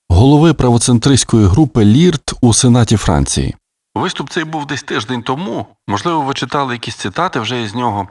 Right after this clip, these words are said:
але якщо ви не чули ще всієї промови, то послухайте, цього мудрого чоловіка варто почути. Європа стоїть на критичному роздоріжжі своєї історії. Американський щит руйнується, Україна ризикує залишитися без підтримки, Росія зміцнитися.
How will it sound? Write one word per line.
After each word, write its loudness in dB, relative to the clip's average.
але -4
якщо -6
ви -2
не -6
чули -6
ще -6
всієї -6
промови, -4
то -4
послухайте, -6
цього -4
мудрого -8
чоловіка -8
варто -4
почути. -10
Європа 4
стоїть 2
на 2
критичному 2
роздоріжжі 4
своєї 4
історії. 0
Американський 2
щит 0
руйнується, 2
Україна 4
ризикує 2
залишитися 2
без 0
підтримки, 0
Росія 4
зміцнитися. 2